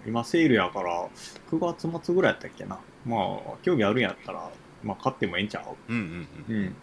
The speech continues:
Speaker 1: おすすめはできるわ。うん。
Speaker 2: おー。
Speaker 1: なんやろね。軽くネタバレなし程度に、あのー、言うと、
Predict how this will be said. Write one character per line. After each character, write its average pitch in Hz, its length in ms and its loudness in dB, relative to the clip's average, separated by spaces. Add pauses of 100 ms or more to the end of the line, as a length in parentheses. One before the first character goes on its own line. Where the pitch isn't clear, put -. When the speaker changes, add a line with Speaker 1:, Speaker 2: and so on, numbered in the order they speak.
(100)
Speaker 1:
お 135 80 -2
す 147 120 -6
す 143 160 -4
め 131 140 2
は 120 100 2
で 110 140 2
き 110 140 2
る 95 100 0
わ。 - 80 -10 (240)
う 98 40 -6
ん。 - 100 -6
Speaker 2:
お 78 300 -4 (880)
ー。 - 20 -12
Speaker 1:
な 120 80 -2
ん - 20 0
や 175 80 0
ろ 98 140 -6
ね。 98 260 -2 (180)
軽 156 300 2
く 151 180 0
ネ 147 140 2
タ 151 140 0
バ 156 100 2
レ 151 100 2
な 147 140 0
し - 100 -10
程 117 280 6
度 - 20 0
に、 90 380 -6
あ 95 120 -4
の 95 600 -8 (480)
ー、 120 40 -2
言 120 120 6
う 117 40 0
と、 110 440 6